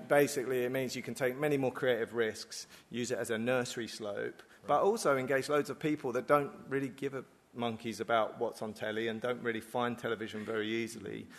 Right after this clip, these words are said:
Speaker 1: Um, and so it's really nice after, well, I started that channel in two thousand and eight, so we're ten years into that channel. So, um, it's really lovely to see other people surpassing what we do,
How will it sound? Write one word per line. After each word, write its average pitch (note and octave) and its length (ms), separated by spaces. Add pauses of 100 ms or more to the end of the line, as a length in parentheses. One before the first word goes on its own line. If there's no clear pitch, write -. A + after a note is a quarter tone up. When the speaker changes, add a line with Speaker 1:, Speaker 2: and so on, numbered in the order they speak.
(300)
Speaker 1:
Um, G#2+ 500
and A2 240
so A2+ 440 (480)
it's A#2 260
really A2+ 480
nice B2 380
after, G#2+ 600
well, A#2+ 100
I - 20
started A2 320
that - 180
channel A2 400
in G#2+ 160
two A2 160
thousand G#2+ 300
and A2 100
eight, C3+ 160 (120)
so G#2+ 140
we're G2+ 100
ten A2 280
years A2+ 280
into A#2 200
that A#2+ 140
channel. A#2 400 (260)
So, A2+ 560
um, G#2+ 420 (140)
it's A#2 240
really A2+ 300
lovely A2 400
to A#2+ 100
see A2+ 220
other A2 160
people G#2+ 600 (800)
surpassing D3+ 640
what C3+ 140
we C3+ 100
do, C3+ 440